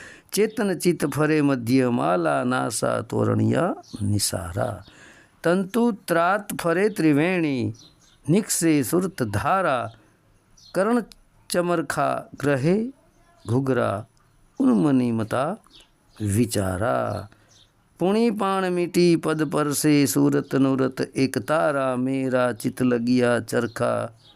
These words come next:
સે, કાંતુ સાંજ સવેરા.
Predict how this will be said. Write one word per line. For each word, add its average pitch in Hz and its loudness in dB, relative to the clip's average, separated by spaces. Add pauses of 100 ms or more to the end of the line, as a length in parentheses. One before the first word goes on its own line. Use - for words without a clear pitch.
(220)
સે, 190 2 (280)
કાંતુ 147 -2
સાંજ 160 -2 (220)
સવેરા. 110 -2